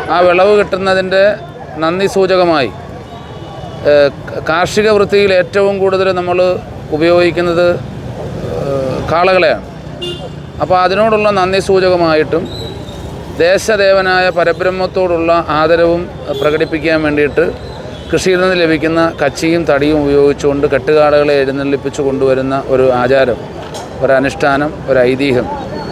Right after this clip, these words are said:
അത് ചരിത്രമാണെങ്കിലും പാരമ്പര്യമാണെങ്കിലും വിശ്വാസമാണെങ്കിലും തലമുറ തലമുറ കൈമാറി ഇപ്പോൾ ഒരു പ്രദേശത്തിൻ്റെ മുഴുവനും ജാതി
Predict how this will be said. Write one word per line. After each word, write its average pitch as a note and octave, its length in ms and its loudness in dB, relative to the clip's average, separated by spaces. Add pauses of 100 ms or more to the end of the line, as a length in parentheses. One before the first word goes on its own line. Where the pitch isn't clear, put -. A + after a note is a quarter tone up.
(340)
അത് D3+ 180 -2
ചരിത്രമാണെങ്കിലും F#3 880 2
പാരമ്പര്യമാണെങ്കിലും E3 960 0
വിശ്വാസമാണെങ്കിലും D#3 840 0 (220)
തലമുറ C#3+ 280 2 (100)
തലമുറ C#3+ 340 2
കൈമാറി C3 460 2 (640)
ഇപ്പോൾ D#3 200 2
ഒരു E3+ 120 2
പ്രദേശത്തിൻ്റെ F3 720 0
മുഴുവനും D#3+ 440 0 (200)
ജാതി D#3 340 2